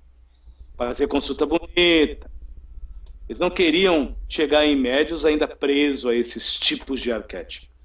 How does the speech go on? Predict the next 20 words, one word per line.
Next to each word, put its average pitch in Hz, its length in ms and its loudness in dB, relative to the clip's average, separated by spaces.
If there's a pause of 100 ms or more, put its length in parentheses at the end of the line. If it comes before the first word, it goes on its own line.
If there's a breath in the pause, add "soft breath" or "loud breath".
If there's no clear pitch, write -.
(160)
Mas 135 260 2
aqui 135 220 2
no 147 120 6
Brasil 147 460 4
vive 139 220 2
alimentando 156 540 4
arquétipo 139 520 0
bonito. 185 460 4 (800)
Arquétipo - 480 -14
formoso. 165 600 2 (480)
<laughs> 156 2500 -4
Por 214 180 4
quê? 160 140 2
Porque 175 160 0
é 165 40 6
conveniente. 190 680 2 (2500)
Espírito 180 440 -2
é 185 40 6
espírito, 185 480 2
menino. 127 320 -2